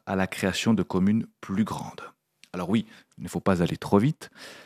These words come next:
Ce n'est pas demain qu'on osera mettre sur la table une quotité d'impôts de district.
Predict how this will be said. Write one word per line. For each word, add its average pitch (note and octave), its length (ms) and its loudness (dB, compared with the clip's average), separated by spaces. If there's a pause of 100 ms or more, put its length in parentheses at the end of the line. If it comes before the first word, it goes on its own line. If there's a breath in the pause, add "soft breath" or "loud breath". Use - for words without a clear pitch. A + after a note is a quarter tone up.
(140 loud breath)
Ce - 60 -20
n'est E2+ 60 -6
pas F#2 100 -2
demain B2 340 8
qu'on G2 200 -2
osera G2+ 340 4
mettre G2 240 4
sur F2+ 160 -2
la F#2 100 6
table G#2 360 4
une F2 100 0
quotité C3 560 0
d'impôts A2+ 340 2
de G2 80 -6
district. A#2+ 480 -4